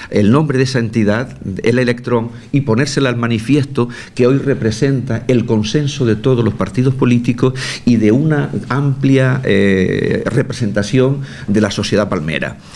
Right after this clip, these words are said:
Porque creo que, y ese consenso, ese manifiesto, no es un documento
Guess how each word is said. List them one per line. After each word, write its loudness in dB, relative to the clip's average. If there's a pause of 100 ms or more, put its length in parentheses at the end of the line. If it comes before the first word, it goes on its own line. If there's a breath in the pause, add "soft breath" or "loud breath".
(360 loud breath)
Porque 0
creo 4
que, 0
y 2
ese 0
consenso, 0
ese -2
manifiesto, -2 (300 loud breath)
no 4
es 2
un -2
documento 0